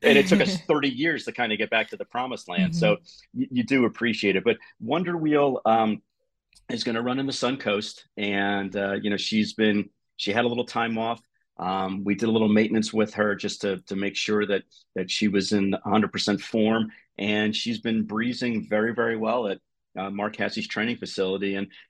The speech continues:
Speaker 1: and, and really, it's one thing when you, when you see a, a breeze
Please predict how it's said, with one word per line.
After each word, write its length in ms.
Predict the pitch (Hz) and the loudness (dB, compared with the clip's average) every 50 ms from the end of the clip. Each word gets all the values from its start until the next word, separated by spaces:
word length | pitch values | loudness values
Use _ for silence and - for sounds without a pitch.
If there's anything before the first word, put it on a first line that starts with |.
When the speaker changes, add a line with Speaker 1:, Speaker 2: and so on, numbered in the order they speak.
| - | -6
Speaker 1:
and, 280 | - 107 107 107 104 - - - | -2 0 0 0 -2 -4 -6 -4
and 180 | 98 110 117 120 | -2 -2 0 2
really, 240 | 151 185 170 147 127 | 2 4 4 6 4
it's 140 | 113 110 117 | 4 2 0
one 200 | 127 143 147 143 | -2 -2 -2 -2
thing 400 | - - 120 117 110 107 107 - _ _ _ _ _ _ _ _ _ _ _ _ _ _ _ - | -2 -2 -2 0 0 -2 -4 -6 _ _ _ _ _ _ _ _ _ _ _ _ _ _ _ -6
when 220 | 110 110 107 104 | -4 -2 -2 0
you, 280 | 101 101 104 101 101 101 | -2 -2 -2 -4 -4 -4
when 140 | 107 107 104 | -2 -2 -2
you 80 | 104 101 | -2 -2
see 400 | - - - 120 117 113 107 101 | -4 -4 -2 0 0 2 2 2
a, 180 | 95 90 90 92 - - | 2 0 -2 -4 -6 -6
a 100 | 90 90 | -6 -6
breeze 580 | 90 - 104 101 101 98 98 98 90 - - | -4 -2 -2 0 2 2 2 2 0 -2 -8